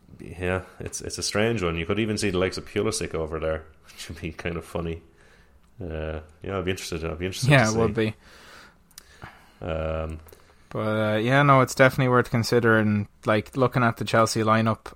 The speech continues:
Speaker 2: on Wednesday and then seeing who is and isn't playing, and then looking at seeing who might be available to you in your leagues or your waivers.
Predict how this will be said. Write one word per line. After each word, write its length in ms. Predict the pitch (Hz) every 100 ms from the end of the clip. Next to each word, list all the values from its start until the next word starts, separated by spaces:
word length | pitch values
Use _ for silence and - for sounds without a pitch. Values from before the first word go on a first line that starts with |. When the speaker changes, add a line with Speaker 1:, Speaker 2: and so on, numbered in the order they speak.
| -
Speaker 2:
on 360 | 113 107 104
Wednesday 520 | 104 113 110 - 107 98
and 140 | 98
then 360 | 104 104 104 98
seeing 360 | - - 107 107
who 220 | 110 110
is 180 | 110 101
and 100 | 107
isn't 220 | 104 110
playing, 380 | - 107 110 104
and 120 | 104
then 140 | 107
looking 300 | 110 107 107
at 120 | 107 -
seeing 280 | - 107
who 120 | 107 107
might 220 | 107 107
be 120 | 107
available 460 | 104 110 110 104 110
to 100 | 104
you 120 | 110
in 140 | 107 107
your 120 | 107
leagues 400 | 107 110 107 -
or 180 | 104 101 _ - - - _
your 100 | 117
waivers. 520 | 107 110 113 107 -